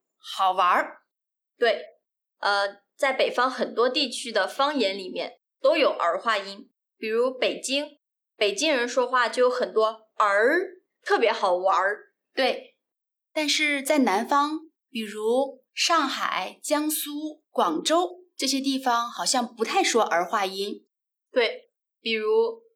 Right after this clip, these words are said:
Speaker 2: go to a restaurant，我们南方人会说去饭店，但是北方人一般会说去饭馆儿。
Speaker 1: 对，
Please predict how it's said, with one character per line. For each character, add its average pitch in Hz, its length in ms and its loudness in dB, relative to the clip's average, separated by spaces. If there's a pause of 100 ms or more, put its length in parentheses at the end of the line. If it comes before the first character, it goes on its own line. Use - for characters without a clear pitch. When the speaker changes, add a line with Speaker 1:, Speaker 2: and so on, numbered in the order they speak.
Speaker 2:
go 220 160 2
to 220 180 0
a 208 100 4
restaurant， 214 580 -2 (400)
我 196 100 -6
们 196 200 -2
南 190 180 -2
方 240 140 2
人 202 120 0
会 202 160 -2
说 214 480 0 (300)
去 254 460 -2
饭 262 420 -2
店， - 220 0 (580)
但 269 160 0
是 240 240 0
北 - 280 -2
方 285 240 2
人 196 340 0
一 226 80 -6
般 208 220 0
会 220 100 -2
说 208 500 0 (340)
去 - 320 2
饭 269 440 0
馆 196 300 2
儿。 - 340 -2 (260)
Speaker 1:
对， 220 380 -4